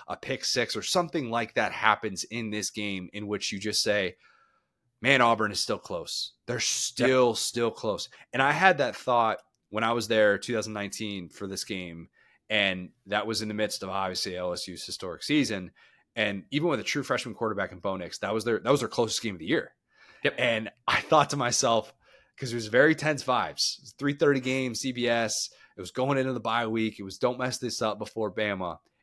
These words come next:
Speaker 1: And L S U fans were just like, "You just never know with Auburn. You just
Speaker 2: Yep.
Speaker 1: never, ever know." And for whatever reason, things could be going historically well. And even in the midst of this season in which,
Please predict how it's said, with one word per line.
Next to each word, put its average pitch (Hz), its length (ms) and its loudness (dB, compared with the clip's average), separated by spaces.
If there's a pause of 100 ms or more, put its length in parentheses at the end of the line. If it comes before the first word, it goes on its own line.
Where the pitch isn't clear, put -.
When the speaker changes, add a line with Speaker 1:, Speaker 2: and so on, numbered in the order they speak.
Speaker 1:
And 107 140 -2
L 127 180 4
S 147 160 -2
U 143 100 -4
fans 107 300 -2
were 95 60 -10
just 92 240 -4
like, 95 240 -6
"You 95 60 -20
just 95 240 -8
never 107 420 0
know 104 180 0
with 98 140 -6
Auburn. 78 340 -12 (300)
You 101 80 -14
just 123 240 -2
Speaker 2:
Yep. 85 100 -18
Speaker 1:
never, 117 640 0 (100)
ever 101 480 -4 (100)
know." 87 440 -6
And 92 140 -14
for 117 100 -2
whatever 127 380 0
reason, 139 300 2 (240)
things 180 200 -4
could 226 80 -2
be 190 80 -2
going 156 440 4 (260)
historically 165 960 6
well. 123 400 2 (160)
And 165 120 2
even 190 220 4
in 180 120 4
the 165 60 0
midst 147 380 2
of 131 160 2
this 135 240 2
season 147 340 -2
in 123 80 -2
which, 123 280 -2